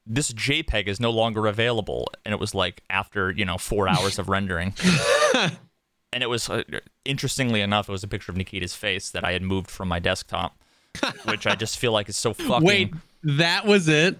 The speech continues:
Speaker 1: It,
Speaker 2: It was
Speaker 1: yeah.
Speaker 2: just <laughs>
Speaker 1: Well, that was why it failed overnight. But then after
Speaker 2: Mm.
Speaker 1: that, I tried to do it again, and my hard drive was full. You were, had all these things, and I'm like, all these ideas that you were,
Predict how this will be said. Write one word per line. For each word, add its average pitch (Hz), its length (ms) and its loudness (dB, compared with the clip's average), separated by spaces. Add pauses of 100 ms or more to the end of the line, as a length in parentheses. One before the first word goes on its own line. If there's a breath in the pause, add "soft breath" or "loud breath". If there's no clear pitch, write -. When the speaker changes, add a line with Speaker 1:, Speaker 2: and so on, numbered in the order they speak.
Speaker 1:
It, - 160 0
Speaker 2:
It 160 100 6
was 151 200 6
Speaker 1:
yeah. 156 80 4
Speaker 2:
just 151 200 0 (220)
<laughs> 165 280 -4
Speaker 1:
Well, 151 340 4 (160)
that 151 260 0
was 160 240 0
why 143 280 4
it 127 140 0
failed 135 300 2
overnight. 98 500 0 (680)
But 120 140 -2
then 117 200 0
after 143 340 0
Speaker 2:
Mm. 110 40 -4
Speaker 1:
that, 107 280 2 (220)
I 117 80 -6
tried 123 260 2
to 117 60 -2
do 113 200 0
it 107 80 2
again, 107 640 0 (580)
and 110 480 0 (240)
my 131 180 2
hard 131 340 2
drive 113 460 2
was 117 200 0
full. 117 240 0
You 139 120 4
were, 175 100 4
had 170 200 0
all 156 140 4
these 147 180 -4
things, 139 260 0
and 131 80 0
I'm 117 100 0
like, 107 300 0
all 127 140 2
these 131 160 -2
ideas 113 380 2
that - 100 -8
you 117 80 -2
were, 110 140 2